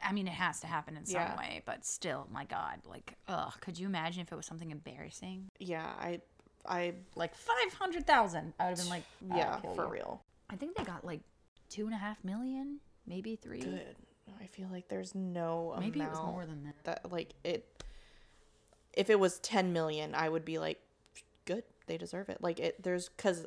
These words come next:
Speaker 2: like, like you said, it's, like, really priceless. Like, you can't put a price on s-,
Speaker 1: Right.
Speaker 2: somebody's life that's not gonna bring them back, but, man.
Speaker 1: All seven claims that were levied against him, they were found guilty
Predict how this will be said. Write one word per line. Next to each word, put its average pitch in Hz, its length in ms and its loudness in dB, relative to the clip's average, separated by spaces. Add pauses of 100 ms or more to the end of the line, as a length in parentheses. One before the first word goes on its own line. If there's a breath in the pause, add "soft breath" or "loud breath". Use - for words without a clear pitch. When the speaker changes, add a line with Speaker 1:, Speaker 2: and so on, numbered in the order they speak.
Speaker 2:
like, 175 180 -4
like 175 200 0
you 165 60 -6
said, 156 140 -6
it's, - 180 -8
like, 160 180 -6
really 156 180 -4
priceless. 160 500 -6
Like, 147 180 -10
you - 60 -20
can't - 260 -8
put - 220 -8
a - 80 -8
price - 340 -8
on 170 80 -8
s-, - 200 -12 (160)
Speaker 1:
Right. 170 180 -4
Speaker 2:
somebody's 160 320 -2
life 165 160 -4
that's 165 240 -6
not 156 160 -2
gonna 160 140 -4
bring 160 240 -4
them 156 140 -6
back, 156 320 -4 (100)
but, - 260 -2 (1600 loud breath)
man. 180 380 -8 (2000 loud breath)
Speaker 1:
All 185 300 2
seven 185 680 -2
claims 151 480 -6
that 156 140 -2
were 165 140 -4
levied 156 320 -4
against 143 360 -8
him, 143 160 -10
they 147 120 -8
were 151 160 -6
found 147 340 -8
guilty - 320 -12